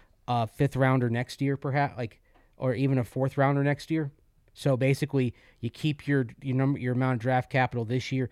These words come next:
You pick up an extra pick for next year to kinda build that volume of picks in twenty twenty-three. I could absolutely see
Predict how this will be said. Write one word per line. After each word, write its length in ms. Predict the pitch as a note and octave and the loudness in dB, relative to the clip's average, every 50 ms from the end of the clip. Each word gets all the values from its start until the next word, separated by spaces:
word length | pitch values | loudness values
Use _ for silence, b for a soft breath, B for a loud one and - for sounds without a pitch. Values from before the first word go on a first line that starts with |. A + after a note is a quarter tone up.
| b b b b b | b b b b b
You 100 | - A2+ | -8 -4
pick 200 | - - C3+ - | -2 -2 -2 0
up 140 | E3 C3 B2 | 0 0 0
an 80 | A#2+ A#2+ | 0 0
extra 260 | B2 A#2+ - - - | -2 -2 -6 -10 -8
pick 220 | - C3 B2 - | -4 -4 -4 -4
for 100 | - B2 | -4 -4
next 260 | A#2+ A#2+ A#2 - - | -4 -4 -4 -6 -4
year 80 | - C3+ | -4 -2
to 80 | B2 A#2+ | -2 -2
kinda 220 | - B2 A2+ G#2 | -4 -4 -4 -4
build 360 | G2 - C3 B2+ B2 A2 G#2+ | -4 -4 -4 -4 -4 -4 -4
that 180 | A2+ A#2+ B2 A2+ | -2 -2 -2 -2
volume 440 | A2 A#2+ A#2+ A#2+ B2 A#2+ A#2+ A2+ A2 b b b b b - | -4 -2 -2 0 0 0 -2 -4 -6 b b b b b -14
of 120 | - - | -10 -4
picks 240 | - C#3 B2 - - | -2 -2 -2 -2 -4
in 80 | A#2+ A2+ | -6 -4
twenty 240 | A2 A#2+ A#2+ A#2+ A2+ | -2 -2 -2 -2 -2
twenty-three. 540 | - - B2+ B2 A#2 A2 - C3+ D3 D3 C#3 B B B B B B B B _ | -4 -4 -2 -2 -2 -4 -2 -2 -2 -2 -2 B B B B B B B B _
I 100 | - C#3 D3 | -2 -2 0
could 140 | - C#3+ B2+ | 2 4 4
absolutely 500 | B2 C3 B2+ - - C3+ C#3 A2 A#2+ A2 | 4 4 2 0 -4 -6 -6 -6 -8 -10
see 300 | - - G#2+ G2+ G2+ | -10 -12 -12 -12 -14